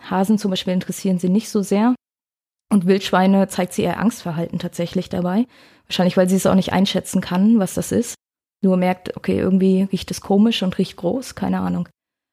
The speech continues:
Das Wichtigste für mich lange Zeit war halt auch die Erkenntnis, dieses typische Rundenlaufen, was Hundehalterinnen ja super gerne machen, so wie ich ja auch am Anfang. Ich dachte, das ist cool, wir gehen in den Wald, laufen eine Runde.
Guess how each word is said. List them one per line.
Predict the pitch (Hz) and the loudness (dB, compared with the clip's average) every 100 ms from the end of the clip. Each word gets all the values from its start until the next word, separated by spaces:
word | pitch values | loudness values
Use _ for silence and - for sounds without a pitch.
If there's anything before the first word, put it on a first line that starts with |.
| _ _ | _ _
Das | 208 196 | -2 2
Wichtigste | 196 226 - 226 - 220 214 220 208 - | 2 2 2 0 2 4 4 4 0 -6
für | - 220 | 0 4
mich | 208 269 - - - - | 6 4 2 -8 -14 -2
lange | 202 214 220 | 2 2 2
Zeit | - 202 196 | 0 -2 0
war | 196 | 0
halt | 190 190 | 0 0
auch | 185 | -2
die | - 185 | -2 -2
Erkenntnis, | 185 196 190 196 202 - - | 0 0 0 2 0 -4 -10
dieses | - 190 185 - - - | -6 -4 -4 -6 -8 -8
typische | 185 240 247 208 | -2 -2 0 0
Rundenlaufen, | 190 208 285 220 185 175 175 170 180 175 - _ _ _ - | 2 4 4 2 0 0 -2 -2 -4 -6 -10 _ _ _ -6
was | 180 - - - | -6 -6 -12 -2
Hundehalterinnen | 214 214 196 185 185 196 190 180 170 185 220 226 190 233 254 226 | 4 4 4 2 0 0 2 0 -2 0 4 4 6 4 2 0
ja | 202 196 | 2 2
super | 202 208 190 | 2 2 2
gerne | 202 190 | 2 2
machen, | 185 202 226 | 2 2 0
so | 196 | 2
wie | 185 | -2
ich | 175 - | -4 -4
ja | 175 | -2
auch | 175 214 | -2 -4
am | 202 | -2
Anfang. | 208 - 214 | -2 -2 -4
Ich | 175 | -4
dachte, | 190 - | -10 -8
das | 185 | -10
ist | - - | -10 -2
cool, | 233 190 | 0 0
wir | 180 | -2
gehen | - 190 | -2 0
in | 190 | 2
den | 180 | 0
Wald, | 196 233 | -2 -2
laufen | 190 190 | -2 0
eine | 190 | 0
Runde. | 185 190 240 247 | 0 4 4 4